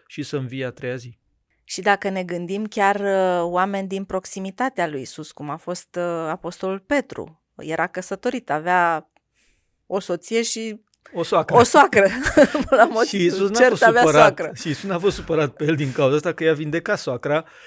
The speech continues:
Speaker 1: uh, a tratat, uh, cu multă gingășie și bunăvoință problema asta lui de familie lărgită.
Speaker 2: Da, și, uh, atunci când vrem să ne facem o, o concepție despre,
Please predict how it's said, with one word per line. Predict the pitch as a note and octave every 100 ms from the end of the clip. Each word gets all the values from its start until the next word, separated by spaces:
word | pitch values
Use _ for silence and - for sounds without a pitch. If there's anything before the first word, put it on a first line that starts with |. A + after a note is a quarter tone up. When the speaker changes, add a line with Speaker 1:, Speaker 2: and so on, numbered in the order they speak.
| _
Speaker 1:
uh, | - C#3 B2+ B2 - - -
a | -
tratat, | C3 C3 A#2 C#3+ C#3+ -
uh, | C#3+ C#3+ C3+
cu | -
multă | C#3+ D#3+ D3+ C#3 B2+ B2+ A2+ G2 - _ _ _ -
gingășie | A2 A#2+ A#2 - C3
și | A#2+ A#2
bunăvoință | G#2 A#2+ G#2+ A2+ A#2 A#2 G2+ A#2+ A2+
problema | A2 A#2 A#2+ A2+
asta | A2+
lui | A#2+
de | A#2+
familie | A#2 A#2+ A2+ A2+ A2
lărgită. | A2 G#2 G#2+ - - _ _ _ _
Speaker 2:
Da, | F3+ E3+ C3
și, | A2 - G3+ - - - -
uh, | - F#3
atunci | F#3 F#3 F#3 A#3+
când | - G#3+
vrem | G3 G3+
să | G3+
ne | F3 E3
facem | E3+ E3 - D#3+ D3 C#3+ A#2+
o, | - - C#3 C3 C3
o | D#3
concepție | - D3 - G3+ - D#3
despre, | C3+ - - - C#3 A#2 A2+